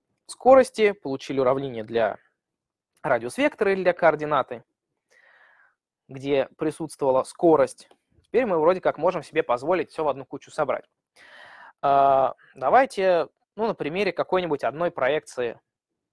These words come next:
на ось икс, например, будем это собирать. Итак, давайте напишем, что икс — это икс с ноликом плюс V X умноженное на t.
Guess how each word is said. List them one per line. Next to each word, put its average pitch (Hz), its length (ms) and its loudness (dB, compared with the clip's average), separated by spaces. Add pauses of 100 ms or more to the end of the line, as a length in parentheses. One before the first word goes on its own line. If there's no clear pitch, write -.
на 135 120 -4
ось 147 260 -6
икс, - 300 -20
например, 170 400 -8
будем 151 260 -8
это 135 140 -10
собирать. 135 380 -4 (260)
Итак, 170 240 -6
давайте 170 260 -4
напишем, 143 320 -8
что - 220 -10 (100)
икс — - 360 -12
это - 360 -6 (920)
икс - 240 -10
с - 60 -12
ноликом 151 540 -4 (220)
плюс 202 480 -6 (880)
V 131 320 -2 (120)
X - 460 -10
умноженное 147 640 -6
на 135 140 -4
t. - 200 -8